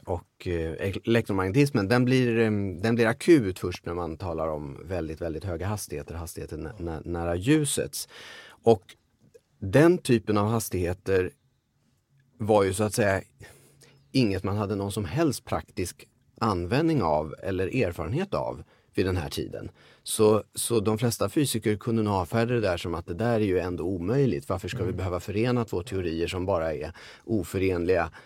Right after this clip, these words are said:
Speaker 1: när det gäller de här sakerna som vi ändå inte kan studera praktiskt?
Speaker 2: Mm.
Speaker 1: Eh, så därför tror jag många var ointresserade av det. Men Einstein insåg att det spelar liksom inte så stor roll att vi inte i praktiken kan, eh,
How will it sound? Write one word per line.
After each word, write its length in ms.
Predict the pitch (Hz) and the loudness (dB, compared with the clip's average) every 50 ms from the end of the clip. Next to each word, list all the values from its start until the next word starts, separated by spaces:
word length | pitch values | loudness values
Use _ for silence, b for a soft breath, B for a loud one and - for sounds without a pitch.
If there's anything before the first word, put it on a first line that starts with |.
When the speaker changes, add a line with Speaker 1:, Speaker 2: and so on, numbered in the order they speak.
| B B | B B
Speaker 1:
när 120 | - - 90 | -10 -6 -4
det 60 | 104 | -2
gäller 280 | 98 90 85 85 82 82 | -2 0 0 -2 -2 -4
de 200 | 82 87 90 78 | -4 -6 -6 -2
här 180 | 90 110 135 | 0 0 0
sakerna 540 | 139 - - 82 76 78 - - 82 82 80 | 0 0 -2 -4 -4 -4 -8 -8 -8 -8 -8
som 180 | - - 82 90 | -8 -8 -6 -4
vi 80 | 92 | -2
ändå 280 | 90 82 80 76 113 127 | -2 -2 -4 -2 -2 0
inte 240 | 127 107 - - 82 | 0 -2 -2 -6 -8
kan 180 | - 90 78 | -6 -6 -8
studera 400 | - - 98 87 - 69 76 82 | -6 -8 -6 -6 -6 -6 -6 -6
praktiskt? 720 | 87 - 180 185 - - - - - - - - - - _ _ _ - | -4 -2 -2 -2 -2 -4 -12 -12 -10 -10 -10 -10 -12 -18 _ _ _ -10
Speaker 2:
Mm. 180 | 113 110 101 98 b b b b b b b b _ _ _ _ - | -6 -6 -6 -8 b b b b b b b b _ _ _ _ -6
Speaker 1:
Eh, 320 | 92 92 92 92 90 92 - - | -4 -2 0 0 0 -2 -2 -4
så 400 | - - - - - - - 110 | -6 -6 -6 -4 -2 0 0 2
därför 300 | 98 123 131 131 131 135 | 4 4 4 4 2 0
tror 140 | - 120 | 0 2
jag 100 | 107 107 | 2 4
många 200 | 113 113 104 98 | 4 2 2 0
var 80 | 95 101 | 0 0
ointresserade 680 | 117 120 90 95 95 95 - 107 - 165 160 143 101 82 | 0 0 0 -2 -4 -4 -4 -2 0 2 2 2 2 0
av 60 | 69 | 0
det. 60 | 78 | 0
Men 140 | 95 107 110 | 0 0 2
Einstein 400 | 110 120 131 139 139 - 151 147 | 2 2 2 2 2 2 2 4
insåg 420 | 156 139 113 107 - 104 95 90 95 | 4 4 2 2 2 0 0 2 0
att 220 | 92 - - - - _ _ _ _ - | 0 -2 -4 -14 -18 _ _ _ _ -8
det 120 | - 113 | -6 -6
spelar 240 | 107 - - 123 117 | -4 0 2 4 4
liksom 280 | 120 127 123 - - 135 | 4 4 0 0 0 0
inte 120 | 120 - | 0 0
så 100 | - - | -2 -4
stor 280 | 147 - - 123 117 110 | -4 -2 0 2 0 0
roll 440 | 113 127 170 196 175 120 95 90 95 | 0 0 2 2 4 4 4 2 0
att 180 | 95 92 - | -2 -2 -2
vi 40 | 107 | -2
inte 280 | 107 104 98 - - - | -2 -2 -4 -6 -6 -8
i 40 | 101 | -8
praktiken 1080 | - - 104 98 - - - - - - - 311 208 196 _ - - 98 80 71 - | -6 -6 -6 -6 -8 -10 -8 2 2 4 4 4 0 -2 _ -4 -4 -4 -2 -4 -6
kan, 420 | - - 104 80 78 67 69 71 71 B B B B B B B B B B B B B B B B B B B B _ _ | -6 -4 -4 -4 -4 -4 -6 -6 -8 B B B B B B B B B B B B B B B B B B B B _ _
eh, 580 | - - 101 85 85 85 85 80 80 78 73 | -4 0 0 2 2 2 0 0 0 -2 -4